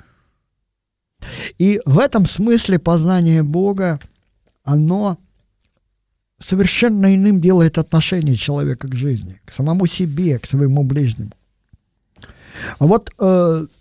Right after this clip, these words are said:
простота и непреложность вот этих истин, которые открываются нам, в том числе в Священном Писании,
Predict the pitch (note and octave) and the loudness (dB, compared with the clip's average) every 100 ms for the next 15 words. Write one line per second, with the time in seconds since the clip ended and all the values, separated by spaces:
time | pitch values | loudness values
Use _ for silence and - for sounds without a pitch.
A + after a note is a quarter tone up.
0 | _ _ - G3+ - - A#3+ - C4+ A3+ | _ _ -2 -2 -2 -4 -4 -2 -2 -2
1 | - F#3 A3+ A3 - A3+ A3 B3+ A3 D#3+ | -2 0 2 2 2 0 0 2 2 2
2 | D#3 - F#3 E3+ - D3 - A3+ G#3 - | -4 -8 -4 -4 -2 -4 -4 -6 -4 -4
3 | - D#3 A#2 D#3 D3 D3+ C#3+ - F#3 G#3+ | -4 -4 -2 -4 -4 -2 -2 -2 0 2
4 | G3 D#3 E3+ E3 D3+ B2+ - F#3 - D#3 | 2 0 -2 -2 0 0 -2 -2 -2 0
5 | D3+ B2 D3+ C#3+ G3 C#3+ C3 - - F3+ | 0 0 -2 -2 -2 -2 -2 -6 -8 -6
6 | F#3 E3+ C3+ | -4 -4 -8